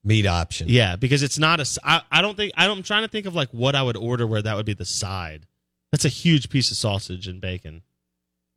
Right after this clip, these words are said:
Speaker 1: Are you kidding me?
Speaker 2: Uh, that's not really a side. I don't see that as a side.
Speaker 1: I,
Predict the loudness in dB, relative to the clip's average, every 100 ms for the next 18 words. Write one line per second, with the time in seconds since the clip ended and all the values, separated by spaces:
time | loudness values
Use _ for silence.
0 | -4 -2 0 2 4 4 4 2 4 4
1 | 4 0 0 2 2 2 0 -2 -2 -2
2 | -4 -4 -4 -4 -2 0 0 -2 -6 -2
3 | 0 0 -2 -4